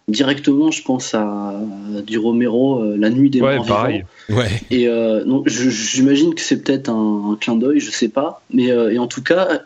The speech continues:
Speaker 1: <laughs> à aucun moment, je m'a-, je m'attends à ce que tu vas, à ce que tu me parles d'un truc comique, en fait.
Speaker 3: Ouais.
Speaker 1: Et, euh, et du coup, ouais, ça, ça éveille bien ma curiosité.
Speaker 3: Bah,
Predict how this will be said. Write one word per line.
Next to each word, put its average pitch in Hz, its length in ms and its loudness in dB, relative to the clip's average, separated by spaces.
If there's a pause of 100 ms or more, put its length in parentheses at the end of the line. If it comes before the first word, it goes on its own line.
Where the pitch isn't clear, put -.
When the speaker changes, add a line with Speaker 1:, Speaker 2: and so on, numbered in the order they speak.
(120)
Speaker 1:
<laughs> - 180 -8
à 143 80 0
aucun 151 280 2
moment, 160 340 2
je 175 140 -4
m'a-, 120 340 -2
je 110 120 -8
m'attends 151 300 -4
à 135 40 -2
ce - 60 -8
que 131 80 -10
tu - 200 -16
vas, 117 60 -6
à 117 300 -16
ce - 80 -12
que 135 80 -8
tu - 220 -12
me 110 40 -2
parles 139 260 -6
d'un 113 120 -6
truc 135 260 -14
comique, 135 540 0
en 113 60 -4
fait. 98 280 -2
Speaker 3:
Ouais. 85 140 -2 (560)
Speaker 1:
Et, 117 160 2
euh, 113 280 2
et 110 40 0
du 117 140 -8
coup, 196 260 0
ouais, 165 80 0
ça, 113 280 -6
ça 117 160 -4
éveille 107 300 2
bien 143 180 -2
ma 160 120 -2
curiosité. 139 560 -2 (500)
Speaker 3:
Bah, 131 220 -2